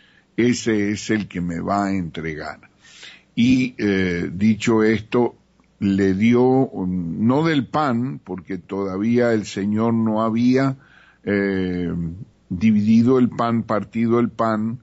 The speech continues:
eh, en, en el recuerdo de su muerte, porque es importante entender esto. Después un día vamos a poder hacer un trazado bíblico que nos es-, que nos explica entre los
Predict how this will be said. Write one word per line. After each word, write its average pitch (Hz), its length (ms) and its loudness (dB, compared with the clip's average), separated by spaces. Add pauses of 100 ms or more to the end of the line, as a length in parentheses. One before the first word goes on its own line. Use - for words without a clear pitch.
(720)
eh, 90 680 -4 (120)
en, 85 720 -6
en 92 180 -2
el 95 120 0
recuerdo 117 720 0
de 101 120 0
su 98 200 -4
muerte, 110 600 -2 (360)
porque 87 300 -8
es 101 180 -4
importante 107 760 0
entender 95 560 -2
esto. 107 400 -2
Después 104 440 -2
un 110 140 4
día 117 240 4
vamos 110 420 2
a 98 80 0
poder 101 420 0
hacer 107 340 -2
un 110 160 -2
trazado 110 640 -2
bíblico 101 680 -2 (420)
que 104 140 -2
nos 107 260 0
es-, 95 140 -2 (340)
que 110 140 0
nos 98 240 -2
explica 110 640 0
entre 95 260 -2
los 92 460 -2